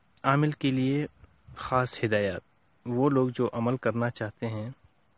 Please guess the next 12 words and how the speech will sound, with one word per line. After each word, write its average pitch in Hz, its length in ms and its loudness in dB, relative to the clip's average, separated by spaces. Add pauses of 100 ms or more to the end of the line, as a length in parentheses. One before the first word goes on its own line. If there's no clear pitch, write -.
(280)
ان 131 140 0
کے 120 140 -2
لیے 113 200 2
خاص 104 400 0 (100)
یہ 110 120 0
ویڈیو 107 360 -2 (640)
بنایا 95 460 0
گیا۔ - 140 -12 (1700)
دوستو، 151 380 2 (420)
سب - 180 -6
سے - 140 -4
پہلے 117 360 2